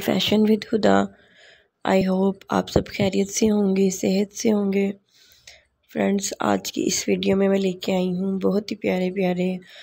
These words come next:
खूबसूरत से बैक हैंड और फ्रंट हैंड मेहंदी के डिज़ाइंस।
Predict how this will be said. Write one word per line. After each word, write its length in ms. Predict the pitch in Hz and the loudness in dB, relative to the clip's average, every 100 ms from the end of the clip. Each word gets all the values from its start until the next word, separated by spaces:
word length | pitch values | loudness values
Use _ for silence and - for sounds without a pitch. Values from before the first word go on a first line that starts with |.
| - _ - | -20 _ -2
खूबसूरत 640 | 214 - - 208 202 202 | -2 -2 -2 2 2 0
से 360 | - 214 202 | -4 0 0
बैक 420 | 196 196 196 196 208 | 0 0 0 0 -2
हैंड 400 | 202 196 202 - 208 | 0 0 -2 -8 -4
और 320 | 190 185 185 | 0 0 0
फ्रंट 440 | - 202 202 196 | -4 -4 -2 -2
हैंड 320 | 202 190 185 185 _ - - _ _ | 0 0 -2 -6 _ -20 -20 _ _
मेहंदी 260 | 202 202 196 | 0 2 0
के 180 | 196 202 | 0 0
डिज़ाइंस। 760 | 202 196 190 185 190 190 - | 0 0 0 0 0 -2 -6